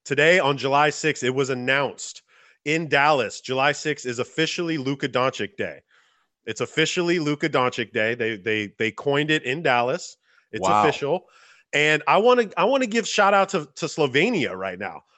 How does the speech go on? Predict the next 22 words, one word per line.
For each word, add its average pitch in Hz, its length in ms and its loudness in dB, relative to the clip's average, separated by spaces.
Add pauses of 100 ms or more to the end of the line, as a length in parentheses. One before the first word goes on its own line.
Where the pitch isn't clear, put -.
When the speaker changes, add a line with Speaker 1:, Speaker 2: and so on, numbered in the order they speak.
(140)
Speaker 1:
making 214 460 0
the, 175 180 2
the 151 200 0
Olympics 147 500 -2
for 147 100 -10
the 139 80 -2
first 190 400 0
time 180 320 2 (100)
ever 143 580 0 (320)
as 143 180 2
a 156 80 2
country. 120 640 -2 (320)
Like, 147 140 0
how 247 180 6
wild 208 400 6
is 165 140 -2
that? 202 240 4
And 165 100 0
it's 160 100 -4
all 208 240 4
due 233 260 -4
because 202 420 0